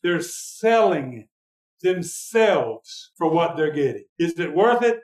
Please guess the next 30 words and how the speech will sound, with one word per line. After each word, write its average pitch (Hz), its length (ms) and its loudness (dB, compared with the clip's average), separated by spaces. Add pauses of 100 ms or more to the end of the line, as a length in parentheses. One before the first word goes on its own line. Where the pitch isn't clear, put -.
(140)
Is 180 180 0
it 226 200 4
worth 247 360 2 (160)
for 185 100 -4
you 226 460 -2
to 190 100 -6
sell 226 760 0 (100)
a 151 80 -6
part, 240 560 4
even 269 320 2
if 254 120 -2
it 220 120 -6
seems 254 400 -2
to 202 100 -6
you 226 240 -2
like 214 220 2
it's 220 180 0
a 180 80 -10
small 220 400 -2
part 226 300 4 (420)
of 202 200 2
your 220 180 4
integrity? 233 760 -4 (220)
Would 196 200 -4
you 254 180 0
sell 269 1040 2 (300)
that 247 380 0 (300)
for 196 100 -8
something 214 480 -6
else? 240 520 -2